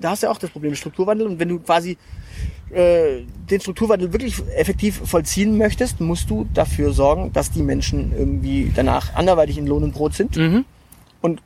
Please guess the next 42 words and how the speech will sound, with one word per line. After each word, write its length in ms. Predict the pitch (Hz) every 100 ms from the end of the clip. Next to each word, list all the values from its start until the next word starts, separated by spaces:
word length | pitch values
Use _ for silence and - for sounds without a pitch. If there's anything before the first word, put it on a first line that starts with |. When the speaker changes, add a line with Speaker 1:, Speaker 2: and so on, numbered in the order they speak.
| _
Speaker 1:
für 160 | - 175
die 60 |
Überbrückung 480 | 190 151 - 147 180
musst 180 | 156 143
du 40 | 151
sie 160 | 180
halt 100 | 170
tatsächlich 380 | 151 143 127 143
sozial 280 | 175 - 143
absichern. 420 | - - 127 127
Speaker 2:
Mhm. 240 | 127 131 156 - - - -
Wobei 240 | 135 147 165
das, 300 | 156 - -
glaub 260 | - 139 135
ich, 180 | 131 -
in, 220 | 120 110
in 180 | 113 113
dem, 220 | 135 220 -
in 140 | 135
dem 160 | 139 208
konkreten 460 | 117 - 156 156
Fall, 520 | 147 - 143 156 143 -
ähm, 420 | 139 135 131 123 -
noch 420 | 135 131 127 -
relativ 380 | 135 139 123 -
einfach 260 | 208 -
ist. 180 | 139 190
Ich 120 | -
meine, 400 | 127 127 127 123
wir, 220 | 127 135 127
wir 220 | - 135
sagen 180 | 147 175
ja 60 |
noch 100 | 139
nicht 160 | 135 190
mal, 120 | 208
also 160 | 190 135
Plastik 340 | - 160 131
hat 80 | 190
ja 80 | 247
gute 260 | 185 160 -
Eigenschaften, 600 | 117 113 110 - 101